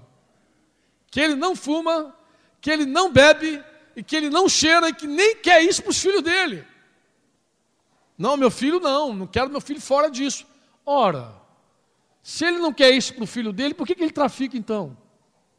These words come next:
É porque ele não vai ganhar em outro negócio o dinheiro que ele ganha com o tráfico de droga. E é um trabalho que ele faz, é arriscado, ele arrisca a vida, o corpo dele,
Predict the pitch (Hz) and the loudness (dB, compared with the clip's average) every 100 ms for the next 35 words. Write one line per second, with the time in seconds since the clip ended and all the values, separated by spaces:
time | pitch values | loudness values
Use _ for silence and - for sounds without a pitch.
0 | _ _ _ _ - 175 196 - 220 226 | _ _ _ _ -12 -8 -8 0 2 2
1 | 220 214 214 220 214 185 202 160 120 _ | 0 0 0 0 -4 -2 -2 -4 -10 _
2 | _ _ _ _ _ 170 202 262 262 214 | _ _ _ _ _ -2 0 -2 -4 -12
3 | 196 208 175 190 165 - 127 _ 160 147 | -4 -2 2 2 0 -8 -18 _ -12 -6
4 | 165 185 185 170 147 160 180 180 180 170 | -4 -4 -4 -6 -4 -8 -8 -12 -14 -14
5 | 185 180 165 180 131 113 _ _ _ _ | -16 -12 -10 -10 -12 -20 _ _ _ _
6 | _ _ _ _ _ _ _ _ _ _ | _ _ _ _ _ _ _ _ _ _
7 | 226 285 453 508 508 370 330 440 349 269 | 2 4 4 2 0 4 6 8 4 -2
8 | 247 - 233 220 233 311 403 - - 320 | -6 2 2 2 0 0 0 -2 -2 0
9 | 370 277 269 233 302 - 339 180 262 294 | 0 0 -2 -2 -2 -2 -6 -2 -4 -4
10 | 262 277 254 247 190 240 269 | -6 -2 -2 -2 -6 0 0